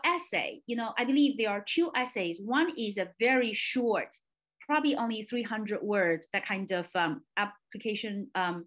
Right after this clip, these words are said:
statement of intent, primarily on the concentration of your, uh, choice. And then the other is a lot longer, uh, statement, you know, statement of purpose, something like that.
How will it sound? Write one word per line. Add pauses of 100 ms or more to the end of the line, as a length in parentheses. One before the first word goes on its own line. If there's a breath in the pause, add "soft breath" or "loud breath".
statement
of
intent, (380 loud breath)
primarily
on (540)
the
concentration
of
your, (280 soft breath)
uh,
choice. (100)
And
then
the
other
is
a
lot
longer, (280)
uh,
statement,
you
know,
statement
of
purpose,
something
like
that.